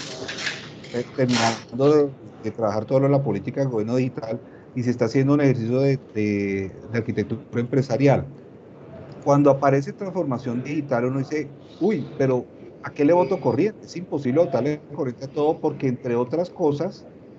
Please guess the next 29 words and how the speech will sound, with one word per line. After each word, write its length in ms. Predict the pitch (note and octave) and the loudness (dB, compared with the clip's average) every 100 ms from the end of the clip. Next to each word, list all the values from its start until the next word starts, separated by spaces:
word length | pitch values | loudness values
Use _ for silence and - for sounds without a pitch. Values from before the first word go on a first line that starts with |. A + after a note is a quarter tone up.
| - | -8
hay 160 | A#2 C3 | -2 -2
como 240 | D3 D3+ | 0 0
una 140 | D#3 D#3 | 2 4
línea 340 | D#3 D#3 D#3 | 4 2 2
delgada 340 | C3 A2 A2+ | 2 2 2
entre 480 | C#3+ C#3+ - - G2+ | 2 -2 -14 -10 -8
todo. 360 | F#2+ F3 D#3 E2+ - - - - - | -2 2 2 0 -10 -20 -20 -18 -6
No, 240 | C3 C#3+ C3+ - - - - | -2 -2 -4 -12 -18 -20 0
no 100 | C#3+ | 2
sabe 360 | C#3+ D#3 D#3 D#3 | 4 4 6 4
exactamente 680 | D3 D3+ D3 D3+ D3 D3 C#3+ | 2 -2 0 0 0 0 -2
si 80 | |
esto 160 | C#3+ D3+ | -2 0
es 60 | D3 | 0
de 60 | |
una 120 | C#3 | 2
cosa 240 | C#3 C#3 C#3+ | 2 2 2
o 40 | |
la 120 | C3 G#2 | 2 0
otra 220 | G#2 B2 | -2 -4
cosa, 280 | D#3 C3+ G#2+ | -2 -4 -4
porque 440 | A2 - - G2+ - - - - - - - - | -8 -6 -6 -6 -10 -8 -4 -4 -8 -20 -18 -6
ahora 280 | A#2+ B2 E3+ | 2 4 4
el 100 | F3 | 2
té, 260 | C#3+ C#3+ C#3+ | 2 2 0
cuando 220 | C3+ B2 | -2 -2
yo 120 | A2+ | -2
estoy 240 | A#2 D3 D3 | -4 0 0
haciendo, 1040 | D#3 F#3 D3+ D3+ D#3+ D#3+ D3+ B2+ G#2 G#2 | 0 0 0 2 2 2 2 2 0 -6